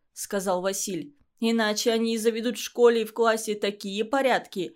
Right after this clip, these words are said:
что всем нам придется солоно». «Я знаю одно, если они победят, мне уж не учиться в школе,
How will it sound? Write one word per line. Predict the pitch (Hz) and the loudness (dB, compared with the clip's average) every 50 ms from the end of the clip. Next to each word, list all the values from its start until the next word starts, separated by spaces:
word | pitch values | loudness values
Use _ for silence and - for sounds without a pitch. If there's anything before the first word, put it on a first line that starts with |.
| _ _ _ _ | _ _ _ _
что | - - - - 285 277 | -14 -6 0 2 2 2
всем | 277 277 - 277 240 240 | 2 -2 0 0 0 2
нам | 240 240 233 | 2 0 -2
придется | 226 254 262 262 233 233 190 - - - 240 | 0 -2 -2 0 2 0 0 0 -2 -4 -2
солоно». | 240 - 294 247 214 202 208 226 220 214 170 147 143 147 _ _ _ _ _ _ _ _ _ _ _ _ _ _ _ - | -2 0 0 2 2 2 0 0 -2 -2 -4 -4 -6 -10 _ _ _ _ _ _ _ _ _ _ _ _ _ _ _ -6
«Я | 302 311 330 330 320 302 | -2 0 2 2 2 2
знаю | 269 254 285 294 294 294 277 262 247 | 0 0 0 0 0 0 0 0 0
одно, | 233 202 202 233 233 220 196 170 165 - - _ - | -2 0 0 0 2 2 0 -2 -4 -10 -16 _ -14
если | 202 196 214 254 262 262 - 240 | -10 -2 0 0 0 2 0 -2
они | 226 220 220 247 254 | -2 0 0 -2 -2
победят, | 247 214 196 180 202 180 175 240 254 254 240 247 - _ _ _ _ _ _ - | -2 -2 -4 -4 -4 0 2 2 2 2 -2 -6 -10 _ _ _ _ _ _ -8
мне | 208 226 247 262 262 262 247 | -4 -2 0 2 2 2 2
уж | 247 240 - | 0 -2 -2
не | 247 240 | -2 0
учиться | 240 240 226 - - 233 220 220 - 226 226 | 0 0 -2 -4 -6 -6 -6 -2 -2 -2 0
в | |
школе, | 226 - - 240 220 208 190 180 170 - - | -2 -4 0 2 2 2 2 0 -2 -6 -10